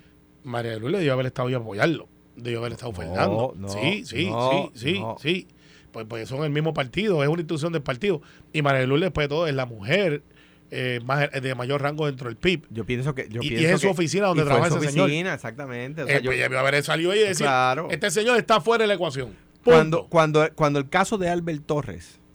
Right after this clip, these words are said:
Speaker 1: Oh.
Speaker 2: por haber usado lenguaje soez a sus empleados,
Speaker 1: ¿Qué hizo ella?
Speaker 2: María de Lourdes pidió por escrito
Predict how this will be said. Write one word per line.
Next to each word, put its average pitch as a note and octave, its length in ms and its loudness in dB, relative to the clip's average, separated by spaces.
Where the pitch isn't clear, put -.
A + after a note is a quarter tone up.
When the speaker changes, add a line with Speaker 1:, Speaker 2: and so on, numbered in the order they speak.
Speaker 1:
Oh. G#3 220 -4
Speaker 2:
por C3 200 4
haber B2 540 4
usado D#3 760 -2
lenguaje B2+ 760 -2
soez G2+ 800 -8
a G#2 80 -10
sus C3+ 280 -6
empleados, C#3+ 840 -2
Speaker 1:
¿Qué C#3+ 120 -8
hizo D#3 200 -6
ella? G#3 260 -6
Speaker 2:
María B2 400 2
de A#2+ 120 2
Lourdes D#3 380 0
pidió C3+ 440 2
por A3+ 360 10
escrito G3 760 4